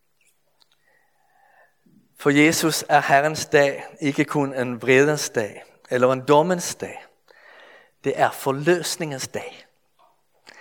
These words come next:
hvor alt, som vi har troet og fejret, bliver virkelighed. Alt skal sammenfattes i Kristus, og kirken skal blive til lov og pris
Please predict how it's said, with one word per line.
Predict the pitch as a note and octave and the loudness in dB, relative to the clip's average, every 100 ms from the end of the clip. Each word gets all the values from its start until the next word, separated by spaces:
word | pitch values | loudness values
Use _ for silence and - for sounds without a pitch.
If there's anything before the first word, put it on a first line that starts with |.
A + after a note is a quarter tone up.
| - - _ | -20 -20 _
hvor | - D3 - | -2 -2 4
alt, | G3 G3+ G#3 - - - | 4 4 2 -12 -20 -8
som | - F3 | -2 2
vi | |
har | E3+ F3+ | 2 2
troet | - D#3+ B2 G2 - - - _ _ - | 2 2 2 -2 -8 -18 -20 _ _ -2
og | D#3+ | 0
fejret, | E3 A#2 G#2 G2 - - - _ _ _ _ - | 2 2 0 -8 -12 -20 -20 _ _ _ _ -2
bliver | D#3 | 0
virkelighed. | C3+ B2+ A2+ - B2 A#2 - - _ _ _ _ _ _ _ _ _ _ _ _ _ _ _ _ _ _ _ - - _ _ _ _ _ _ _ _ _ - | 0 -4 -6 -10 -14 -16 -18 -20 _ _ _ _ _ _ _ _ _ _ _ _ _ _ _ _ _ _ _ -20 -20 _ _ _ _ _ _ _ _ _ 0
Alt | E3+ F3+ | 2 2
skal | - - | -4 -4
sammenfattes | F3+ E3 E3+ E3 E3+ F3 D#3+ | 0 2 2 0 -2 -2 -6
i | |
Kristus, | D#3 B2 - - - - - _ _ _ _ _ _ _ _ _ _ _ _ _ | -8 -10 -10 -12 -16 -18 -18 _ _ _ _ _ _ _ _ _ _ _ _ _
og | C3 | -14
kirken | - F3 D#3+ E3 | -2 2 2 0
skal | D#3 D3 | -4 -2
blive | C#3 | -2
til | C#3 | -2
lov | C#3 D#3+ F3 F3 - | 2 2 2 -2 -6
og | E3+ | -10
pris | - A2 - - - | -8 -12 -12 -18 -18